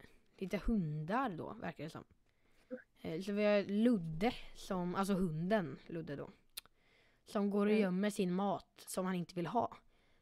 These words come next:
Speaker 1: Eh, allt ifrån i soffan i ena hörnet till badrummet, bakom T V:n, på hallmattan, lagom kul när jag,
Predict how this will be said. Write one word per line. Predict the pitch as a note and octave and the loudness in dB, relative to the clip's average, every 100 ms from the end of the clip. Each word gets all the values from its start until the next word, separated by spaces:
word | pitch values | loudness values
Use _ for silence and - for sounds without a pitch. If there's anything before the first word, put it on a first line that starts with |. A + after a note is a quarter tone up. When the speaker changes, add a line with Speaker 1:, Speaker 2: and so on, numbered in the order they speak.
| _ | _
Speaker 1:
Eh, | F#3 - | -8 0
allt | A3 A#3 A#3 | 2 4 2
ifrån | A3 A3+ G#3 | 2 2 4
i | G#3 | 2
soffan | A#3+ G#3+ - G3+ G#3 | 0 -2 0 0 2
i | G#3 | 2
ena | F#3+ F3+ | 0 0
hörnet | F3+ F3 F#3 | 0 0 0
till | F#3 | 0
badrummet, | G#3 F#3+ E3 E3+ F3+ G3+ G#3 - - _ _ _ | 2 2 0 0 0 0 -4 -12 -20 _ _ _
bakom | F3+ F#3 F#3 | -6 0 -2
T | D#3+ A3+ G3 F3 | 0 0 2 0
V:n, | G3 G3+ G3+ G3 _ _ | 0 0 0 -2 _ _
på | D#3 | -2
hallmattan, | G#3 F3+ E3 - - E3+ E3 D#3+ | 0 2 0 -4 -6 -4 -4 -8
lagom | G3+ G3 F3+ F3+ | -2 0 0 -2
kul | F3 E3 D#3+ - | -2 -6 -6 -6
när | E3+ D#3+ | -4 -2
jag, | D#3+ D#3+ | -2 -4